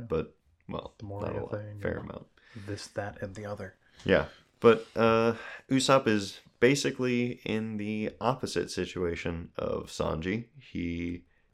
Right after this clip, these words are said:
Speaker 1: is really getting his butt handed to him at a certain point, uh, when Perona reveals that none of his attacks can hit her. Like, he just really takes a beating to the point that he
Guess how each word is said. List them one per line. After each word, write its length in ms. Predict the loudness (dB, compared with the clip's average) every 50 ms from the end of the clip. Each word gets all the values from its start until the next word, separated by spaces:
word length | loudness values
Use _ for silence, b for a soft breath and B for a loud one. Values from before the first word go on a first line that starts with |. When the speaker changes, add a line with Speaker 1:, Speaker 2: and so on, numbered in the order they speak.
| _ _ _ _ _ -20 -20 _ _
Speaker 1:
is 560 | 2 4 4 4 4 2 -2 -4 -8 -10 -12 -18 _ _ _ _ _ _ _
really 500 | -2 0 2 4 4 4 4 2 0 -2 0
getting 220 | 0 0 0 0
his 200 | 0 -2 -2 -2 0
butt 280 | 4 6 6 6 4
handed 360 | 2 -2 -2 -2 -2 -4 -6 -6
to 160 | -4 -4 -4
him 100 | -2 -2
at 120 | -2 -2
a 60 | -4
certain 320 | -2 -2 -2 -2 -2 -6 -8
point, 380 | -8 -6 -4 -4 -4 -6 -8 -12 -18 _ _ -8
uh, 360 | -4 -4 -2 -2 -2 -4 -6 -8 -10 _ _ _ _ _ _ _ _
when 400 | -6 -4 -4 -4 -4 -6 -8 -10 -10
Perona 480 | -4 0 2 2 2 2 0 -2 -2
reveals 460 | -4 -4 -4 -4 -2 -2 -2 -2 -2 0
that 300 | 0 0 0 -2 -4 -8
none 240 | -8 -4 -2 -2 -2
of 120 | -2 -6 -8
his 140 | -8 -8
attacks 440 | -8 -6 -4 -4 -4 -4 -6 -8 -10
can 160 | -10 -10 -8
hit 180 | -6 -6 -8 -8
her. 240 | -10 -14 -16 -18 -20 _
Like, 340 | -6 -4 -4 -4 -4 -8 _ b b b b b b b b b b b b b b b b b -20 _ _ _ _ _
he 180 | 0 0 2 4
just 540 | 6 6 6 6 6 4 -2 -6 -10 -12 -16 _ _ _ _ _ _ _
really 420 | -4 0 4 6 6 6 6 4 2
takes 320 | 2 2 2 2 2 0
a 60 | -2
beating 500 | -2 0 -2 -2 0 -2 -2 -4 -6 -8 -10
to 120 | -10 -4
the 100 | -2 -2
point 340 | -2 -2 -2 -4 -4 -2 -2
that 180 | -2 -2 -2 -2
he 380 | -4 -6 -4 -4 -4 -4 -6